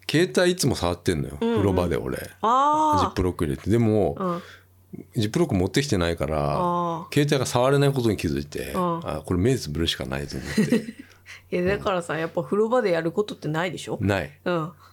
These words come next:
Speaker 1: 全然ないの。<laughs> なくて。
Speaker 2: うん、うん。
Speaker 1: で、いや、じっと目つぶって、
Speaker 2: うん。
Speaker 1: あの、なんつうの、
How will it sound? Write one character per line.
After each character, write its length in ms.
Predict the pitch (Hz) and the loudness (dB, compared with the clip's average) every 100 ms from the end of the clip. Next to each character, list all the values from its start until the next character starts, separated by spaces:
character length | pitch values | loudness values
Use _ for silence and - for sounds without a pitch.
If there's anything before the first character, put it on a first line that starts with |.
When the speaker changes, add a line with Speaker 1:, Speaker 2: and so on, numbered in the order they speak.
| - | -4
Speaker 1:
全 180 | 104 123 | 0 2
然 180 | 117 113 | 4 2
な 120 | 95 | 2
い 60 | |
の。 540 | 80 302 330 311 - 98 | 0 0 0 0 -2 2
<laughs> 0 | |
な 180 | 110 143 | 4 2
く 100 | 165 | 2
て。 320 | 131 98 85 - | 0 0 0 -2
Speaker 2:
う 40 | |
ん、 40 | |
う 40 | 175 | -2
ん。 20 | 156 - - - | -2 -6 -14 -2
Speaker 1:
で、 440 | 92 95 90 - - - | 0 2 0 -6 -6 -6
い 20 | |
や、 180 | 85 82 | -4 -4
じ 140 | - | -4
っ 60 | 101 - | -6 0
と 260 | 139 123 - - - - - 147 - | 0 0 -6 -18 -20 -20 -16 -16 -6
目 200 | - 113 | 0 0
つ 160 | 104 87 | 0 -2
ぶ 80 | 80 | -6
っ 40 | |
て、 300 | - - 71 - - - _ _ _ _ | -6 -4 -4 -6 -18 -20 _ _ _ _
Speaker 2:
う 180 | 233 202 | 0 0
ん。 40 | 85 | 0
Speaker 1:
あ 40 | |
の、 360 | 82 78 82 - - - - - _ _ _ _ _ _ _ _ _ _ _ - | -2 -2 -4 -6 -16 -20 -20 -20 _ _ _ _ _ _ _ _ _ _ _ -6
な 100 | 78 | -6
ん 60 | |
つ 120 | 73 | -6
う 40 | |
の、 80 | 71 | -10